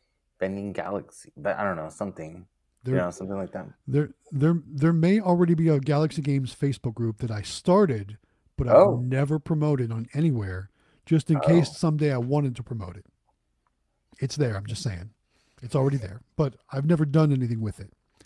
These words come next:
Speaker 1: Well, if you
Speaker 2: Just
Speaker 1: want
Speaker 2: like
Speaker 1: to
Speaker 2: my
Speaker 1: start
Speaker 2: website,
Speaker 1: one, or we can,
Speaker 2: galaxy games eight four three dot com. I
Speaker 1: maybe the three of us can start one like we did with
Speaker 2: Right?
Speaker 1: the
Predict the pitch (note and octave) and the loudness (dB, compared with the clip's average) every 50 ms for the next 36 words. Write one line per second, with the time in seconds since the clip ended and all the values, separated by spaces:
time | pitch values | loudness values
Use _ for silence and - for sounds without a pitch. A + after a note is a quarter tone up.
0 | _ _ _ - - - C3 C3+ - - C#4 B3 G#3 G#3+ G3 F3 F3+ - B2+ B2 | _ _ _ -8 -2 0 2 4 6 6 6 6 6 6 6 8 10 10 10 10
1 | B2+ C3+ C3+ C3+ C3+ - - A#2+ A2 - E3 E3+ A2 A#2 F3 E3+ - F3 D#3+ - | 8 8 8 8 8 8 8 8 6 6 6 6 6 4 4 4 4 2 2 2
2 | F3 F3 E3 E3 D#3+ - - F3+ F3+ D3+ A2 F#2 F#2+ - _ - C3 C3+ B2+ A#2 | 2 2 2 2 0 0 -2 0 0 0 -2 -4 -8 -14 _ -14 -14 -12 -2 0
3 | A#2+ B2+ C3 D3 D3 C#3 C#3+ - C#3+ C#3+ C3 A#2+ C3+ C#3 - - A#2+ G#2+ - A2+ | 2 4 6 4 4 4 2 0 0 2 6 6 4 4 4 -4 -8 0 4 4
4 | G#2 F2+ F#2+ G#2 G2+ G2+ G2 G2 F#2+ - G2+ E2+ G2+ G2 G2+ G#2 F#2+ F#2 G2 F#2 | 4 6 4 0 0 0 -2 -4 -4 -4 -2 0 0 0 2 0 0 0 0 0
5 | F#2 F2+ | 0 -2